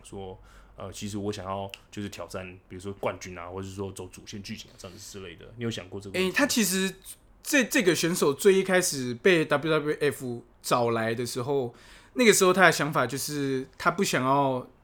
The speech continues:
Speaker 2: 继承 Dustin Rhodes 他爸爸的这个形象。
Speaker 1: 哦。
Speaker 2: 就他希望可以走出自己的风格。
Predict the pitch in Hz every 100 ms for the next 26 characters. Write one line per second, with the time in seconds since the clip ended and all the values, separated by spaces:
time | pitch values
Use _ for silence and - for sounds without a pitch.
0 | _ _ - 156 131 110 113 139 143 -
1 | 139 131 139 117 - - _ _ - 135
2 | 147 120 101 107 123 113 - 98 98 120
3 | - 147 156 156 151 143 135 165 208 214
4 | 214 190 170 165 127 120 151 147 165 135
5 | 113 - 123 123 107